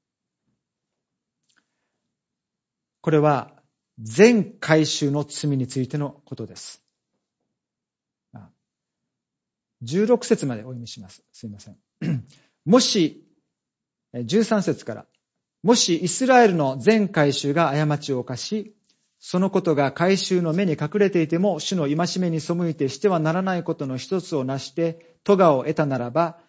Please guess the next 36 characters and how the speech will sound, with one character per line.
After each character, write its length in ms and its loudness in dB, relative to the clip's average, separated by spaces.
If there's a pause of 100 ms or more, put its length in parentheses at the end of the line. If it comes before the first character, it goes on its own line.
(200)
そ 160 -4
の 180 -2
犯 220 2
し 80 -6
た 120 2
罪 280 -2
が 260 -4
現 300 4
れ 80 2
た 140 -6
と 100 -14
き、 340 -10 (640)
改 240 2
宗 300 0
は 380 2 (180)
オ 80 -2
ス 160 -4
の 160 4
子 240 4
牛 280 2
を 360 4 (180)
財 280 4
祭 260 -2
と 100 0
し 100 -6
て 100 2
捧 320 -4
げ 80 -2
な 120 -2
け 100 -2
れ 120 2
ば 100 0
な 100 -4
ら 100 -10
な 100 -16
い。 80 -20